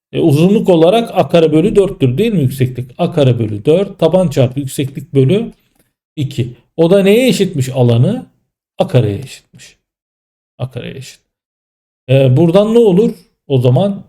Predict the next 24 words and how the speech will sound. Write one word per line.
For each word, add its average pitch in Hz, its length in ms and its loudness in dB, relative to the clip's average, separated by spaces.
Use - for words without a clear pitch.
A 190 180 2
küp - 200 0
eşittir 196 720 -2
sekiz 202 480 -2
A 196 140 0
kare 120 240 2
eder 123 320 -2
değil 226 160 0
mi? 123 200 -2
E, 170 60 -14
A 202 280 4
eşittir 127 460 -2
buradan 123 320 0
kaç 190 260 -2
çıkar 120 220 0
arkadaşlar? 117 640 -4
Sekiz 135 720 -2
çıkmış 151 640 -4
olur. 113 260 -4
A 165 200 2
ile 147 140 4
A 131 120 0
kareyi 127 260 2
çarp. 110 180 -6